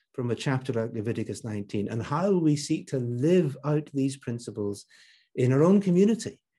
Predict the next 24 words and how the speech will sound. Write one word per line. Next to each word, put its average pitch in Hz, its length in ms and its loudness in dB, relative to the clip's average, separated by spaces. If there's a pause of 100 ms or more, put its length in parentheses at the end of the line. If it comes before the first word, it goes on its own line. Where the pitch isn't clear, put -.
(240)
in 151 160 4
our 147 120 4
neighborhood? 151 600 -2 (600)
How 170 200 2
can 160 240 2
we 156 240 2
as 113 120 -4
individuals 175 800 -2 (300)
and 170 260 -4
as 151 160 -4
churches 123 580 -8 (300)
seek - 360 -2
such 135 280 0
ideals 117 600 0
and 104 160 -4
objectives 95 840 -6
through 104 180 -2
our 95 120 -4
voices, 151 640 2
through 98 240 -2
our 98 180 -4
actions 120 480 -6
in 92 180 -4
society? 87 720 -10